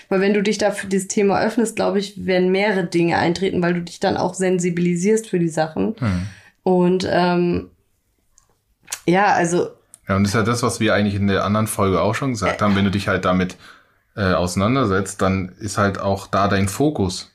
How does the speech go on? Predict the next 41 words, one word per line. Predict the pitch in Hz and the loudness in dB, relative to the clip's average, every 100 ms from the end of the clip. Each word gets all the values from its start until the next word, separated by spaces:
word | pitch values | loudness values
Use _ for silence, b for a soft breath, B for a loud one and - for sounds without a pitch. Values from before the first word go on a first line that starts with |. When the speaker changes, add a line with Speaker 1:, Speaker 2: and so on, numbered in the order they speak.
| B - | B -4
Speaker 1:
Ja. | 185 185 185 - | -2 -2 -4 -8
Speaker 2:
Und | 110 98 95 | 0 0 0
genauso | - 101 110 117 113 | 0 2 2 2 0
wie | |
es | 107 | 0
im | 110 104 | 0 0
Guten | 113 147 170 | 0 0 0
passiert | 170 160 165 156 | 0 0 0 0
ist, | 110 | 0
äh, | 101 95 | -2 -2
das | 101 | -2
muss | 131 127 | 0 2
ja | 110 | 0
auch | 98 | 0
gar | 104 | 2
nicht | 101 101 | 2 2
schlecht | 110 135 - | 0 -2 -2
sein, | 107 90 | 0 0
aber | 90 98 92 B B B - | 0 0 -2 B B B -2
wenn | 101 | 2
du | 104 98 | 2 2
halt | 104 95 | 0 0
dich | 101 - 110 | -2 -4 -4
damit | 101 98 92 | 0 0 0
beschäftigst, | 95 - 143 - 104 - | -2 -2 -2 -2 -4 -2
dann | 95 95 - - - | -2 -2 -6 -14 -14
öffnest | - 135 185 185 - | -8 -2 0 0 0
du | 98 | -2
halt | 90 | -2
was, | 92 - | -4 -2
weil | 92 90 | -2 0
die, | 92 90 - | -2 -4 -4
du | 98 | -4
Speaker 1:
Du | - | -2
Speaker 2:
auch | |
Speaker 1:
öffnest | - 185 | -2 0
Speaker 2:
diese | 113 107 101 | 2 2 2
Energie, | 104 104 | 2 2
Speaker 1:
sofort | 202 120 | 2 2
Speaker 2:
ja, | 135 | 2
Speaker 1:
ein | 175 180 | 2 0